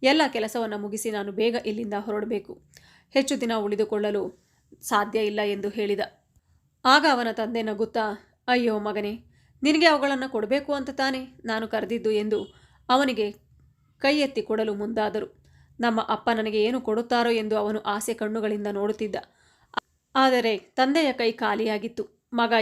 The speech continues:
ಏನನ್ನು ಕೇಳುವುದಕ್ಕೂ ಮೊದಲೇ ತಂದೆ ಮಗನ ಕೆನ್ನೆಗೆ ಜೋರಾಗಿ ಬಾರಿಸಿದರು. ಆ ತಂದೆ ಕೋಪದಿಂದ ಮಗನನ್ನ ಹೊಡೆಯುತ್ತಿದ್ದರು. ಆಸ್ತಿಯನ್ನ ಕೊಡುತ್ತಾರೆ ಎಂದು ಎದುರು ನೋಡುತ್ತಿದ್ದ ರಾಮದೇವ್ಗೆ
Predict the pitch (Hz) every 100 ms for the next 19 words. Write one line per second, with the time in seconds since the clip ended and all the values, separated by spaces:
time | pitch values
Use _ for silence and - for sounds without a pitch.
0 | 208 214 240 226 214 240 240 240 220 220
1 | 214 220 233 226 233 - _ _ - 285
2 | 294 233 214 226 208 226 226 220 214 -
3 | - _ _ _ _ _ _ _ _ _
4 | - 190 277 302 269 220 190 233 226 226
5 | 220 220 - _ - 240 240 233 233 226
6 | 240 240 240 233 226 220 247 233 214 214
7 | 220 226 233 196 226 214 - _ _ _
8 | 208 247 254 247 233 220 233 262 262 240
9 | 233 214 220 214 220 254 226 220 233 214
10 | 214 208 233 220 220 208